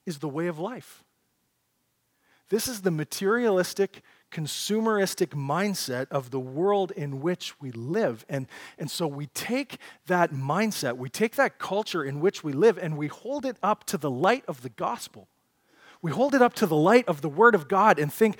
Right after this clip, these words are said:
so many times where Jesus says over and over again, he's warning us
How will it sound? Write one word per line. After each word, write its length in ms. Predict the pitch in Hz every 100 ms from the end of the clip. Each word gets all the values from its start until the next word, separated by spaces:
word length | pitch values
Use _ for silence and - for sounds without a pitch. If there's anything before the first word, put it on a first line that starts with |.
| -
so 260 | - - 220
many 200 | 269 240
times 420 | - 220 208 151
where 140 | 160
Jesus 440 | 147 196 247 226 226
says 360 | - 220 175 202
over 360 | 202 226 233
and 80 | 208
over 180 | 208 226
again, 240 | 190 165
he's 180 | 180 143
warning 560 | 147 139 180 254 277 196
us 220 | 117